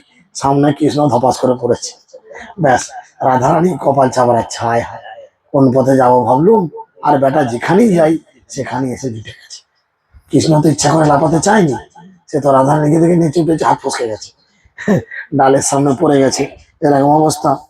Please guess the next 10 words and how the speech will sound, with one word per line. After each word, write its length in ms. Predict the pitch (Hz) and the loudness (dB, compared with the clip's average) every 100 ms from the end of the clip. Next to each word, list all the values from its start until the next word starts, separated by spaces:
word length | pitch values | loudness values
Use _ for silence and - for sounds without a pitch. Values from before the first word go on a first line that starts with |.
| - _ _ _ _ _ _ _ _ - | -20 _ _ _ _ _ _ _ _ -2
তখন 440 | 185 165 170 156 - - | 0 2 2 0 -4 -4
কৃষ্ণ 320 | 208 170 208 185 | -4 -2 0 2
দেখলো 300 | 196 190 175 | 4 4 4
কি, 80 | 180 | 2
যখন 260 | 175 180 147 | 2 0 0
পড়েই 240 | 151 165 165 | 0 0 0
গেছি, 360 | 160 - 151 - _ _ _ _ _ _ - | -2 -4 -6 -8 _ _ _ _ _ _ -6
যখন 200 | 123 165 139 | 0 0 2
পড়েই 300 | 170 185 185 | 2 4 4
গেছি, 260 | 151 - | 2 -2